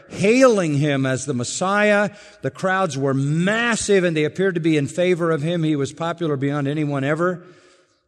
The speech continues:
They were fearful if they were to arrest him openly, they would start a riot. The people would rebel against them for arresting this very popular healer and teacher. They needed to arrest him at night and then hold him clandestinely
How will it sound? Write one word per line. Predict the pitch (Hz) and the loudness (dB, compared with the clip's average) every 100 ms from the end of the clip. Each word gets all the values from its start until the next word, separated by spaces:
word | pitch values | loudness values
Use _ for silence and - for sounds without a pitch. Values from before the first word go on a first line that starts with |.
| _ | _
They | - 127 | -12 -8
were | 120 | -6
fearful | - - 208 202 139 | -6 0 0 0 -4
if | 123 | -2
they | 156 | -2
were | 143 131 | 0 0
to | |
arrest | 127 123 165 165 | -2 -2 -2 -2
him | 160 135 | -4 -2
openly, | 180 180 147 147 143 | -2 -2 -2 -2 0
they | 143 139 | 0 -2
would | 123 | -4
start | - 156 143 | -4 -4 -4
a | |
riot. | 117 131 156 180 185 185 - - - - - | -4 -4 -2 0 0 0 -6 -18 -20 -20 -18
The | |
people | 110 160 170 165 131 | -8 -6 -4 -4 -4
would | 131 | -4
rebel | 120 117 143 127 | -6 -2 -2 -2
against | 113 117 175 185 - | -4 -2 -2 -2 -4
them | 190 180 180 | -4 -2 -4
for | - - 123 120 | -8 -8 -6 -4
arresting | 110 143 151 - 151 | -4 -4 -6 -6 -6
this | 127 120 | -4 -6
very | 131 135 135 | -6 -4 -4
popular | 127 - 135 135 131 120 | -6 -10 -12 -8 -6 -4
healer | 110 135 135 117 | -4 -4 -4 -4
and | 104 | -8
teacher. | 101 120 - 139 135 _ _ _ _ _ _ _ _ _ - | -10 -14 -14 -20 -20 _ _ _ _ _ _ _ _ _ -12
They | 110 | -6
needed | 120 160 160 | -2 0 0
to | 135 120 | -4 -6
arrest | 120 147 - | -4 -4 -4
him | 127 | -6
at | 131 | -6
night | 139 139 147 143 | -6 -4 -6 -6
and | 117 | -6
then | 120 120 | -6 -6
hold | 110 - 175 185 196 | -8 -10 -6 -4 -2
him | 160 139 127 | -2 -2 -4
clandestinely | 113 151 139 135 135 151 160 - 131 120 120 120 | -6 -6 -4 -4 -4 -6 -6 -6 -6 -4 -4 -4